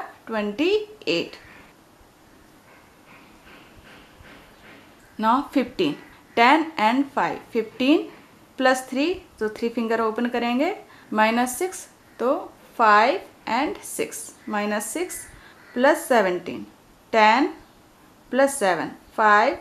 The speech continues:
सिक्स, सेवन, अभी माइनस फ़ोर, तो फ़ोर फिंगर को क्लोज किया, तो हमारा आंसर कितना हो गया? टेन, ट्वेंटी फ़ाइव, ट्वेंटी फ़ाइव। नेक्स्ट है ट्वेंटी,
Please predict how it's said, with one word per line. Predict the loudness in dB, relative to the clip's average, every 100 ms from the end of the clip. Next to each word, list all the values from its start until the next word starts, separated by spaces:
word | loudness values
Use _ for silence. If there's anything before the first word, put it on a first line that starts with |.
| -10
सिक्स, | -10 -10 -10
सेवन, | -12 -10 -4 -2 -4 -10 -16 -6
अभी | -2 2
माइनस | 4 2 0 -6 -8
फ़ोर, | -12 -12 -18 -20 -18 -12
तो |
फ़ोर | -8 -2 -2
फिंगर | -2 -4 -4 -4
को | -6 -6
क्लोज | -4 -4 -4
किया, | -10 -10 -10 -16 -20 -12
तो | -2
हमारा | 2 4
आंसर | 2 -2 -4
कितना | -4 0
हो | 0
गया? | 0 -2 -2 -10 -20 -20 -20 -20 -20 _ _ _ 0
टेन, | 2 4 2 -2 -4
ट्वेंटी | -2 -2 -2 -2 -4 -8 -4
फ़ाइव, | -2 -2 -4 -10
ट्वेंटी | -6 -4 -2 -2 -2 -4 -2
फ़ाइव। | 0 0 -4 -20 _ -20 -20 -20 _ _ _ _ _ -20 _ -20 -20 -20 -20 -20 -20 -20 -20 -20 -20 -20 -20 -20 -20 -20 -20 -20 -20 -20 _ _ _ _ -20 -20 -20 -20 -20 -6
नेक्स्ट | -4 -4 -2 -4
है | -4 -10 -6
ट्वेंटी, | -2 -2 -4